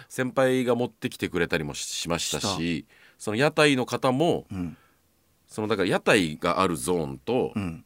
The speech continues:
Speaker 1: みんながこう、食べるテーブルゾーンみたいな。
Speaker 2: そうそうそう。
Speaker 1: 屋台でももちろん食べられるんですけど、
Speaker 2: うん。
Speaker 1: 広いところにテーブルいっぱい並べてくれてて、
Speaker 2: うん。
Speaker 1: そこで自由に食べていいよみたいな感じだったんですよね。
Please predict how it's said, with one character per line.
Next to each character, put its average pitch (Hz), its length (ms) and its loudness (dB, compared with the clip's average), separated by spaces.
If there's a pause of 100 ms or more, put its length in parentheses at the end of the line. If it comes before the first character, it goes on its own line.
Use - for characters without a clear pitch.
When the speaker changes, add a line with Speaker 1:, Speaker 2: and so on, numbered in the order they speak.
Speaker 1:
み 123 140 -2
ん 131 80 0
な 135 80 0
が 92 100 -2
こ 73 400 -4
う、 - 60 -20 (320)
食 101 80 2
べ 113 120 6
る 69 180 -4 (140)
テ 120 160 6
ー 113 40 4
ブ 117 100 4
ル 110 120 2
ゾ 110 220 2
ー - 20 0
ン 58 80 -10
み 60 80 -16
た - 80 -20
い - 20 -20
な。 - 120 -20
Speaker 2:
そ 101 180 -4
う - 0 -
そ - 20 -4
う 87 40 -6
そ 85 80 -8
う。 - 20 2
Speaker 1:
屋 185 80 4
台 170 160 6
で 175 60 4
も 120 100 2
も 92 100 0
ち - 100 -6
ろ 78 60 -4
ん 65 40 -6
食 - 120 -8
べ 82 100 2
ら 80 80 2
れ 78 100 -2
る 65 100 -8
ん - 40 -12
で - 60 -16
す 143 140 -2
け 135 80 4
ど、 110 80 2
Speaker 2:
う - 20 0
ん。 - 40 -10 (260)
Speaker 1:
広 156 280 4
い 110 40 0
と 113 100 0
こ 104 80 0
ろ 98 80 2
に 78 80 -2
テ 98 140 2
ー - 20 2
ブ 95 120 0
ル 95 100 0
い 92 160 -6
っ - 20 -12
ぱ - 200 -4
い 90 40 0
並 92 200 2
べ 87 80 -6
て - 100 -12
く 92 80 -4
れ 85 80 -2
て 85 120 -8
て、 127 220 0
Speaker 2:
う 131 80 0
ん。 82 260 0
Speaker 1:
そ - 140 -4
こ 107 80 2
で 98 80 0
自 92 160 0
由 107 60 2
に 82 80 -2
食 82 100 -2
べ 71 80 -6
て 71 80 -8
い 69 60 -6
い 64 40 -10
よ 60 80 -10
み 65 100 -10
た 65 80 -10
い - 20 -10
な 62 80 -12
感 69 160 -8
じ 69 80 -10
だ 78 80 -2
っ - 20 -16
た - 120 -10
ん - 20 -14
で - 80 -16
す - 80 -12
よ 101 80 -4
ね。 185 120 -6